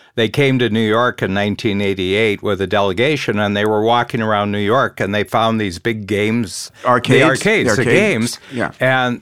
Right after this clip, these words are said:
Speaker 1: they went in, they said, "What is this?" And, uh, they said, "Oh, these are just kids." And they said, "Is this the only one in the United States?" "Oh, no, no, there's hundreds of them." And he said they went back to the embassy that night, and they were talking around, and they said,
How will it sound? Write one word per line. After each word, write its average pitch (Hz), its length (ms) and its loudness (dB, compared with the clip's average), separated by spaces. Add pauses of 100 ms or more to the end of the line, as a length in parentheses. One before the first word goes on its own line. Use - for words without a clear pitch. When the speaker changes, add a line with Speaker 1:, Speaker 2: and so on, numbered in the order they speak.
(160)
Speaker 1:
they 127 160 2
went 143 240 2
in, 170 180 0
they 120 140 2
said, 127 160 0
"What 135 260 2
is 190 220 0
this?" 104 560 -2
And, 107 440 0
uh, 104 180 0
they 120 180 0
said, 160 180 -2
"Oh, 190 160 2
these 175 260 -2
are 208 60 -2
just 175 240 -2
kids." 165 480 -2 (260)
And 127 140 2
they 135 100 2
said, 131 360 0
"Is 127 180 2
this 143 240 0
the 120 240 0
only 131 240 2
one 127 260 0
in 120 140 -2
the 120 80 -2
United 127 260 0
States?" 165 380 -4
"Oh, 220 220 0
no, 165 180 0
no, 113 180 0
there's 113 220 -2
hundreds 151 420 -2
of 92 120 -6
them." 95 140 -6 (340)
And 120 180 2
he 143 100 2
said 143 240 0
they 123 140 2
went 139 280 0
back 127 340 0
to 107 120 -4
the 104 140 0
embassy 117 460 0
that 98 280 -2
night, 110 260 -2
and 117 100 -6
they 101 80 0
were 98 100 0
talking 107 260 -4
around, 113 220 -2
and 101 80 -4
they 98 160 -4
said, 107 320 -4